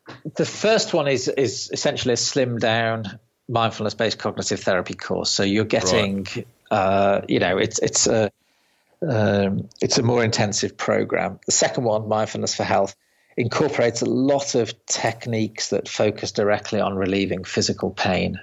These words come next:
Speaker 1: and suffering.
Speaker 2: Mm-hmm.
Speaker 1: And the kind of stresses that are peculiar to people who are suffering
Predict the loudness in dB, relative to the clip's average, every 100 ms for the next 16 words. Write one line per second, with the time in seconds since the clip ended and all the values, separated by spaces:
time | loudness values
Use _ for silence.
0 | -4 -2 0 2 0 0 -4 -4 -8 -10
1 | -10 -4 0 2 4 2 -2 _ _ _
2 | _ _ -4 2 2 2 0 -2 0 2
3 | 2 2 0 0 0 0 0 -4 -10 0
4 | 2 2 2 0 0 2 0 0 -2 -2
5 | 0 0 0 0 0 0 -2 -2